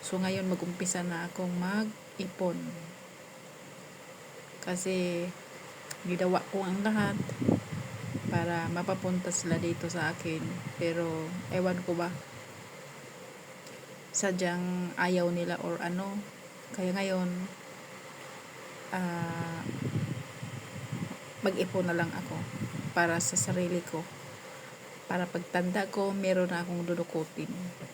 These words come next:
Di ba? Wala akong magawa kung ayaw nilang sundan yung yapa ko. So, ako magtiis-tiis ako ngayon dito. Uuwi ako ng Pilipinas kung wala na akong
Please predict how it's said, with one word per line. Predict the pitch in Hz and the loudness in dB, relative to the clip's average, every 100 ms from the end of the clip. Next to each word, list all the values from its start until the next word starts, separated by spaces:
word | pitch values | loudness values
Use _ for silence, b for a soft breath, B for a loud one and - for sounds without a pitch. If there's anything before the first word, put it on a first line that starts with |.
| - - - - - | -12 -10 -10 -10 -8
Di | 175 175 | -2 0
ba? | 175 208 - - - - - - - - - - - - - - - - - - - - | 0 -2 -10 -14 -14 -14 -14 -14 -14 -14 -14 -14 -14 -14 -14 -14 -14 -14 -14 -14 -10 -2
Wala | 180 175 | 2 2
akong | 214 208 | 6 6
magawa | 196 202 185 - - - | 6 2 -2 -4 -6 -4
kung | 185 | 0
ayaw | 185 185 180 | 4 6 6
nilang | 180 180 180 | 6 2 0
sundan | 190 190 180 175 170 | 0 2 2 0 0
yung | 175 | 0
yapa | 180 170 - 156 156 | 2 0 0 -4 -4
ko. | 156 160 - - - - - - - - - - - - - - - - - - - - - - - - - - - - - - - - - - - - - - - - - - - | -8 -8 -10 -12 -12 -12 -12 -12 -12 -12 -14 -12 -12 -10 -6 -6 -6 -10 -10 -10 -12 -12 -12 -12 -10 -8 -8 -6 -8 -8 -12 -12 -10 -12 -14 -14 -14 -14 -14 -14 -14 -14 -14 -16 -10
So, | - 160 | -4 -2
ako | 185 208 | 2 4
magtiis-tiis | 185 - 180 - 180 180 | 4 2 2 2 0 0
ako | 180 196 | 0 0
ngayon | 196 208 202 | 4 4 4
dito. | 196 190 185 | 2 0 2
Uuwi | 185 180 170 175 - | 4 4 4 6 4
ako | - 185 | 2 0
ng | 180 | 0
Pilipinas | 180 185 180 185 180 - | 0 0 2 2 2 0
kung | 175 175 | -2 2
wala | 180 175 175 | 4 4 2
na | 170 | 0
akong | 170 | 0